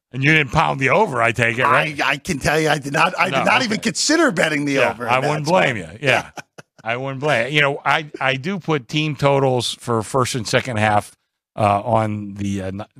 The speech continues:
Speaker 1: N F L the night.
Speaker 2: Right, of
Speaker 1: You
Speaker 2: course,
Speaker 1: know.
Speaker 2: yeah.
Speaker 1: But I, I, you know, I maybe should have done it for these. But I mean, we put two, team totals for the game, you know, and they're six, I think six and a half under. <laughs> You know, so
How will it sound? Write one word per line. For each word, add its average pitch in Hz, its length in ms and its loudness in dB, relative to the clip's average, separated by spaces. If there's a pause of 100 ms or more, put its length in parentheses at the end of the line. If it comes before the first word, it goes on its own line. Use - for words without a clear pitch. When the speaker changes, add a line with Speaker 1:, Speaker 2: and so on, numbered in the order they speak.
(240)
Speaker 1:
N 127 140 2
F 113 180 -2
L 101 220 2
the 98 120 -8
night. 98 300 -2
Speaker 2:
Right, 156 260 2
of 123 60 -10
Speaker 1:
You - 20 -14
Speaker 2:
course, 127 260 0
Speaker 1:
know. 147 100 0
Speaker 2:
yeah. - 60 -14 (240)
Speaker 1:
But 120 100 0
I, 123 200 0
I, 135 100 -6
you 139 100 -10
know, 123 200 0
I 131 140 2
maybe 147 320 -2
should 127 180 -4
have 107 100 -6
done 107 180 0
it 92 100 -8
for 98 160 -8
these. 95 340 -8 (420)
But 127 120 4
I - 20 0
mean, 170 160 -2
we 214 80 -2
put 190 220 0
two, 160 240 0
team 180 260 0
totals 139 260 2
for 139 140 -6
the 107 80 -8
game, 110 560 -2 (460)
you 123 80 -4
know, 120 140 4
and 123 100 0
they're 123 200 2
six, - 320 -6
I 123 160 2
think 147 200 -6
six - 260 -10
and 127 100 -6
a 123 40 -4
half 123 200 -10
under. 113 400 -4
<laughs> - 60 -18 (200)
You 185 60 -10 (100)
know, 175 100 -8
so 113 360 -4